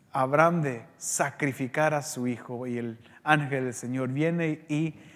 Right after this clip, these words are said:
lo detiene y no lo deja hacerlo. Entonces, una pregunta importante es, ¿quién es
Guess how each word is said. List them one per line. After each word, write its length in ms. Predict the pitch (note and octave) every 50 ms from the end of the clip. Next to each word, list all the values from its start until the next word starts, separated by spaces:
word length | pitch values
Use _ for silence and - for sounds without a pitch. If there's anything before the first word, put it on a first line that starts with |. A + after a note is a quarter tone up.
| - - - _ -
lo 200 | C3+ C3+ C#3+ C3+
detiene 840 | A#2+ C3+ B2 C3 - - C#3+ C#3 C3+ C3 C3+ C3+ C3 C3 C3+ - - -
y 120 | - C#3 C3
no 200 | C3 C3 C3 B2+
lo 160 | B2+ B2+ A#2+
deja 280 | A2+ A#2 A2+ - A#2+ A2+
hacerlo. 420 | G#2 - - A#2 A2 G#2+ - - - - - _ _ _ _ _ _ - - _
Entonces, 640 | _ - A#3+ A3+ G3 - G3 D#3 A#2+ - - - - - - - - - -
una 260 | G#3 A#3 A#3+ A3 A#3+
pregunta 680 | A#3 G#3+ G3 G#3 A3 A3 G#3 - A3+ G#3 G3+ - - - -
importante 1200 | B3 C4 C4 A#3 - - G#3 F3 E3+ - - B3+ B3+ B3 A3+ A3+ G#3 - - C#3+ C#3 C3+ C#3 D3 D#3+
es, 340 | D#3+ D#3+ - - - - - - _ _ _ _ _ _ _ _
¿quién 460 | - - A3 C4 C#4 C4 B3+ A3+ F3+
es 580 | D3 C3+ B2 A#2+ A#2+ A#2+ - - - - -